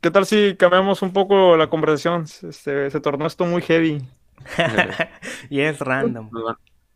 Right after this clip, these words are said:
Speaker 1: Y es random, güey, sí. Yo
Speaker 3: Ah.
Speaker 1: la verdad no quería traer temas así muy
Speaker 3: No,
Speaker 1: complicados.
Speaker 3: pero
Speaker 1: Pero,
Speaker 3: no,
Speaker 1: pues,
Speaker 3: güey,
Speaker 1: bueno.
Speaker 3: pero es algo que se vive y que ahí está, güey.
Speaker 1: Ándale.
Speaker 3: Que, que hay que tratar de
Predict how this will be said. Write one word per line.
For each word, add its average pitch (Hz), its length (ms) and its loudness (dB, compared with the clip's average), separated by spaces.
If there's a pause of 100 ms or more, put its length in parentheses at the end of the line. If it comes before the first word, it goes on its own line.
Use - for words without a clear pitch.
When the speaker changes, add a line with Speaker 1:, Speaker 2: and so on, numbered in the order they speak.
(200)
Speaker 1:
Y 156 100 4
es 185 140 8
random, 185 380 4
güey, 190 140 8
sí. 202 240 -2
Yo 180 80 4
Speaker 3:
Ah. - 20 4
Speaker 1:
la 220 140 2
verdad 226 160 0
no 214 40 -10
quería 220 380 0
traer 196 480 0
temas 196 260 -4
así 190 760 -6 (220)
muy 160 160 -4
Speaker 3:
No, 151 140 0
Speaker 1:
complicados. 208 400 4
Speaker 3:
pero - 120 -2 (600)
Speaker 1:
Pero, 175 180 6
Speaker 3:
no, 196 200 6
Speaker 1:
pues, - 0 -
Speaker 3:
güey, 226 200 8
Speaker 1:
bueno. 156 440 2 (200)
Speaker 3:
pero 160 100 -8
es 160 80 -2
algo 202 220 2
que 202 100 -4
se 170 120 0
vive 156 480 0
y 123 100 -8
que 127 680 -4 (120)
ahí 170 200 0
está, 139 360 2
güey. 107 320 -4 (240)
Speaker 1:
Ándale. 202 260 0
Speaker 3:
Que, 131 460 -2 (400)
que 139 100 -2
hay 143 160 4
que 175 680 0
tratar 151 340 -6
de 139 760 -2